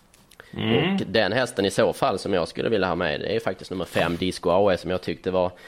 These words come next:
Speaker 2: väldigt positiv senast efter tre månaders uppehåll och litet fält och Örjan och körning mellan Olsson och Berg. Det, den kan vara lite kul att ha med. Jag tror den bara var sex procent.
Speaker 1: Ja,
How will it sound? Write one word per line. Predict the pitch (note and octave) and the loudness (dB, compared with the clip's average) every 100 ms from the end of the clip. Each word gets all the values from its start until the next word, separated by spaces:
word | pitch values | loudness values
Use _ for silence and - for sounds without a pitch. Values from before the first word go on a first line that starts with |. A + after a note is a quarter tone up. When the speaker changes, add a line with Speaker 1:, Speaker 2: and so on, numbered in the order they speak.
| - - - - | -20 -20 -20 -2
Speaker 2:
väldigt | A#2+ B2 - | 0 2 2
positiv | D3 A2+ F#2 G2 | 2 2 0 -2
senast | - G2+ G2+ E2+ | 2 2 2 0
efter | E2+ F2+ | -4 -6
tre | - G#2 E2+ | -4 -2 0
månaders | F2 G2+ F2 E2 F2+ | 0 0 0 0 -2
uppehåll | F2 - D#2+ C#2 D2+ | -4 -4 -4 -2 -2
och | D#2+ E2 - - _ _ - | -2 -2 -4 -12 _ _ -6
litet | G2+ G#2+ - | -6 -4 -2
fält | A#2 G#2 F2+ | 2 2 2
och | |
Örjan | F#2+ F#2 E2 D#2+ | 2 4 2 -2
och | |
körning | - F#2 F#2 F#2 | 0 0 0 0
mellan | E2 D#2+ E2+ | -2 -2 -2
Olsson | F#2+ E2 - | -4 -6 -6
och | E2+ | -2
Berg. | G2+ C#2+ B1 | 0 0 0
Det, | G1+ G1+ - _ _ | -6 -8 -18 _ _
den | - F#2+ | -6 -2
kan | - | -2
vara | E3 | -2
lite | D#3 - | -2 -4
kul | - A2+ F#2 | -2 0 0
att | |
ha | F#2+ | 0
med. | G#2 E2+ - | 0 -2 -4
Jag | - | -2
tror | - | -2
den | G2+ | -2
bara | F#2+ | -4
var | F2+ | -4
sex | - - - - | -4 -6 -6 -6
procent. | - - - - - - - - _ _ _ - - | -4 -2 -4 -10 -20 -20 -20 -20 _ _ _ -12 -4
Speaker 1:
Ja, | G#2+ A#2+ E3+ G#3+ | 2 4 2 0